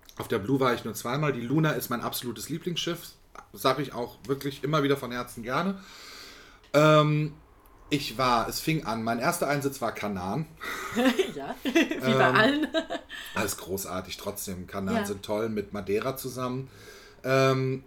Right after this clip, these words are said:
Speaker 1: dann ging's, äh, in die Ostsee mit Petersburg, äh, Helsinki, Danzig, äh, Stockholm, ähm, Oslo, äh, Warnemünde natürlich, klar,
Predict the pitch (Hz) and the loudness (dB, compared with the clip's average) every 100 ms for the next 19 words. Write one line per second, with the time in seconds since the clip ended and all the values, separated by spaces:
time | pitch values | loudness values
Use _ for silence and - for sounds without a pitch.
0 | - 131 127 165 170 156 160 - - - | -2 4 4 4 0 0 0 -2 -4 -2
1 | 131 123 113 117 135 135 - 165 180 254 | 2 2 0 -2 0 0 0 2 4 2
2 | - - _ _ _ - 127 123 - 160 | -2 -18 _ _ _ -4 -2 0 0 0
3 | 165 160 - 147 147 143 143 - - 120 | 0 -2 0 4 4 4 0 -10 -8 -4
4 | 120 117 151 135 143 139 131 127 127 127 | -2 2 2 2 -4 -6 -10 0 4 4
5 | 135 135 127 123 120 - - 113 110 107 | 2 0 0 0 -2 -8 -8 -6 -4 -4
6 | - 151 139 - 135 131 123 123 131 - | -2 -2 -2 0 0 0 -4 -8 -12 -20
7 | - - - - 120 117 113 110 107 107 | -20 -20 -20 -6 -2 0 0 -2 -4 -6
8 | - 139 135 127 131 127 123 123 - _ | 0 2 2 2 4 4 2 -2 -8 _
9 | - - 113 110 107 98 107 110 113 147 | -14 -6 -2 0 0 0 0 0 0 0
10 | 165 160 147 147 143 135 - 123 147 160 | 0 0 -2 -2 -4 -4 -4 0 0 -4